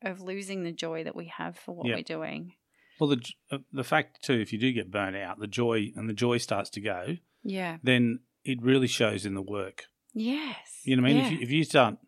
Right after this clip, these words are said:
Speaker 2: if it starts becoming like a production line where you're making hamburgers and it's just,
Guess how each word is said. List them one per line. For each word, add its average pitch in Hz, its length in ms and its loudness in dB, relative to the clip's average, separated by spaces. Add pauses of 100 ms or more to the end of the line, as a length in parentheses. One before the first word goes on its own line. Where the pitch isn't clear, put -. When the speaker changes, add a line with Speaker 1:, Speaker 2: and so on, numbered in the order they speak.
(520)
Speaker 2:
if 143 100 2
it 160 100 0
starts 135 320 2
becoming 117 460 -2
like 110 240 -2
a 104 100 -2
production 110 560 0
line 101 300 -2
where 104 100 -4
you're 104 140 -4
making 104 340 -4
hamburgers 104 640 -2
and 107 120 -6
it's 107 100 -10
just, - 300 -6